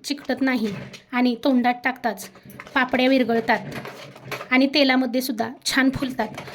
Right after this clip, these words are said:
तर अजून आपण इथे मी दोन वेळा दोन दोन मिनिटाने हलवून घेतलं आहे. आता पुन्हा एकदा झाकण ठेवून अजून दोन मिनिटे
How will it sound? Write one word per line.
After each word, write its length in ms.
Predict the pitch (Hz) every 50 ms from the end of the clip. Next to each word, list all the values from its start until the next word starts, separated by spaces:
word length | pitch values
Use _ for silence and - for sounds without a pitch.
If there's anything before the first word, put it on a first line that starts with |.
| - - -
तर 160 | 277 294 285 285
अजून 300 | 294 285 247 294 302 294
आपण 300 | 285 285 - 254 226 240 - - - - - - - - - - - - - - - - - - - - - - -
इथे 260 | 285 294 294 - 330
मी 200 | 320 294 247 240 - - _ _ _ -
दोन 280 | 254 226 302 302 302 294
वेळा 280 | 294 294 269 262 233 226 247 - - -
दोन 200 | 240 285 269 262
दोन 160 | 262 262 262
मिनिटाने 540 | 269 277 269 262 254 - 262 247 240 220 214
हलवून 400 | 226 - 262 262 247 247 247 254
घेतलं 300 | 247 285 277 - 240 233
आहे. 200 | 233 240 226 226 214 - - - - _ -
आता 220 | 262 254 254 262 226
पुन्हा 360 | 220 - 277 262 233 262 269
एकदा 320 | 269 262 - 196 214 208 202
झाकण 420 | 226 - 285 262 - - 254 247
ठेवून 260 | 240 247 269 233 214 220 -
अजून 260 | 269 254 240 277 269 269
दोन 200 | 277 269 254 262
मिनिटे 480 | 254 254 254 254 254 254 254 220 190